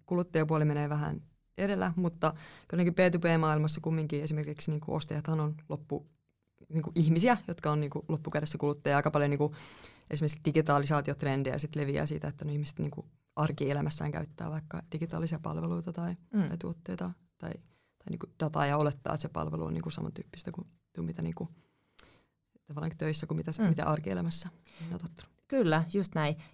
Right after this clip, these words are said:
Speaker 2: Ja tota, sukelletaan vielä vähän tarkemmin sit sinne, niinku, että mitä tavallaan te tuotte sille ihan loppukäyttäjälle, kelle tahansa ehkä meistä, äm, datan ja analytiikan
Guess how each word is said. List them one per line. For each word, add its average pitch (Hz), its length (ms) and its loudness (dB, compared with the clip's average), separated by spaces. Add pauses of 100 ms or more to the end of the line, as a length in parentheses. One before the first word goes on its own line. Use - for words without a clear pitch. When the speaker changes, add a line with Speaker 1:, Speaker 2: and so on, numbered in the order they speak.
Speaker 2:
Ja 156 80 0
tota, 156 1040 6
sukelletaan 175 600 6
vielä 156 200 6
vähän 202 240 8
tarkemmin 165 540 6
sit 147 180 -2
sinne, 147 380 2
niinku, - 240 -2 (220)
että 160 120 -2
mitä 160 260 4
tavallaan 143 340 2
te 151 80 -2
tuotte 151 340 0
sille 147 220 0
ihan 151 180 2
loppukäyttäjälle, 147 680 0
kelle 160 360 0
tahansa 185 300 2
ehkä 165 220 0
meistä, 156 360 4
äm, 147 1400 0
datan 170 300 6
ja 147 100 8
analytiikan 151 680 4